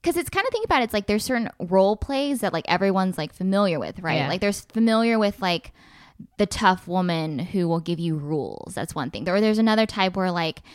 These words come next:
Speaker 1: you know, she's just this, like, like, amazing woman that you just worship, like, you kiss her feet or something. And then there's another one where she's mean to you and has, like, the leather and all that stuff. So they're, like, all different, and you can do multiple types, but there's just
Speaker 2: Cam,
Speaker 1: different
Speaker 2: Cam,
Speaker 1: things.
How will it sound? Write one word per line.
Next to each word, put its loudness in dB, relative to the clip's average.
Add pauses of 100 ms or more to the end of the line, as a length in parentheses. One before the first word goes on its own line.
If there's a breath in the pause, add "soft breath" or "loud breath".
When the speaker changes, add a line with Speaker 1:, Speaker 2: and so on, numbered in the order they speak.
(280 loud breath)
Speaker 1:
you 0
know, -2
she's 2
just 0
this, -6
like, -4 (440)
like, -6
amazing 4
woman 0
that -4
you -2
just -8
worship, -6
like, -6
you -6
kiss -8
her -8
feet -12
or -10
something. -10
And 0
then 4
there's 4
another 6
one 4
where 2
she's -4
mean 2
to -4
you 2
and -2
has, -4
like, -8 (300 loud breath)
the -2
leather 0
and -2
all -2
that -6
stuff. -10
So 0
they're, 6
like, 4
all 4
different, -2
and 4
you 8
can 6
do 8
multiple 0
types, -6
but 0
there's 8
just 6
Speaker 2:
Cam, 0
Speaker 1:
different -4
Speaker 2:
Cam, 0
Speaker 1:
things. -6